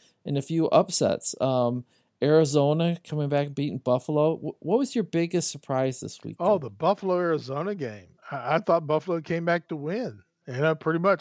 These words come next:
Speaker 2: I'm flipping back between that and the Raiders game. And, and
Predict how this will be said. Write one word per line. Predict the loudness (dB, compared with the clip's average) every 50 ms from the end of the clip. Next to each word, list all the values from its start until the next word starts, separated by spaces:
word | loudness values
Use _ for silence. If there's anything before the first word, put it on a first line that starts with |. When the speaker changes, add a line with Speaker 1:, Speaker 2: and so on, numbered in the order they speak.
| 0 -2
Speaker 2:
I'm | -4 -4
flipping | 0 0 0 2 2 0 0
back | 0 0 0 0 -6
between | -10 -8 -8 -2
that | 0 2 2 2 2 0 -2 -4 _ _ -20 -20 -20 _ _ _ _ _ -4
and | -4 -2 -2
the | -2 -4
Raiders | -2 0 0 2 2 2 0 -4 -4 -8 -12
game. | _ -12 -14 -14 -16 -20 -20 -20 -20 _ -18 -12
And, | -10 -10 -10 -10 -10 -10
and | -6 -6 -4 -4 -4 -4 -6 -8 -10 -12